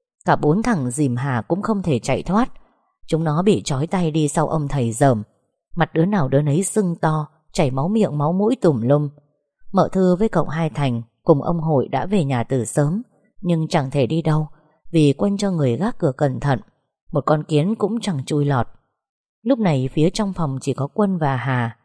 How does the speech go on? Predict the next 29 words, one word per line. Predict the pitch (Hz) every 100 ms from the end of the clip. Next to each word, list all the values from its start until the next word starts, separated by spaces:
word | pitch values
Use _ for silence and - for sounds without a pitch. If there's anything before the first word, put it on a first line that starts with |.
| _ _ _ -
Cậu | 156
nhìn | 151 139 120
những | 151
vết | 190 247
thương | 196 180 170
trên | 170 156
người | 143 113
cô | - 151 151 - _ _ _ -
mà | 156 131 123 -
tự | 165
trách | - 254
mình | 175 135
quá | 135 160 208
chủ | 208 131
quan, | 151 156 156 - _ _ -
trong | 214
lòng | 180 135
hiện | 143 151
hữu | 151 175
sự | 233 175
đau | 143 147
đớn | 139 139 190
vô | 208 202 -
cùng, | 147 123 117 _ _ _ _
cứ | 240
như | 214 196
ai | - 175
cầm | - 143 117
dao | 113 156 165